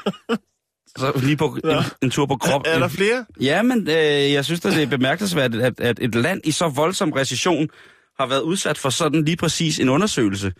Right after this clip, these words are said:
Speaker 1: Det er det, som egentlig ligger til grund for min undring over det her. Det er, at de har valgt at gennemføre den her, øh, analyse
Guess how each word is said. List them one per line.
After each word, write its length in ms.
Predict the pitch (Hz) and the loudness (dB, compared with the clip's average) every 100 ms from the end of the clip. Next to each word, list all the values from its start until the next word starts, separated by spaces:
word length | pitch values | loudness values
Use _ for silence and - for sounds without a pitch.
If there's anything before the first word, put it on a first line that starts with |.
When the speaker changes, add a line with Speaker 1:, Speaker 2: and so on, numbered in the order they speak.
| - - _ | -16 -20 _
Speaker 1:
Det 60 | 165 | 0
er 20 | |
det, 140 | 160 165 | 0 2
som 80 | |
egentlig 140 | 156 135 | 2 2
ligger 180 | 131 127 | 0 -2
til 100 | - | 0
grund 140 | 147 | 0
for 80 | 160 | 2
min 100 | 131 | 2
undring 320 | 117 139 139 | 0 0 2
over 160 | 110 113 | 2 2
det 100 | 120 | 0
her. 60 | |
Det 140 | 117 139 | 0 0
er, 160 | 143 143 | 0 -2
at 180 | 120 104 | -4 0
de 60 | |
har 80 | 123 | 0
valgt 220 | 120 147 | 2 -2
at 80 | 143 | -2
gennemføre 440 | 127 131 156 127 | 0 0 0 0
den 240 | 113 127 131 | 0 0 2
her, 320 | 135 120 92 101 | 2 2 0 0
øh, 520 | 104 98 87 69 50 - | 0 -2 -2 -4 -6 -2
analyse 560 | 113 107 120 147 170 | 0 2 2 0 -2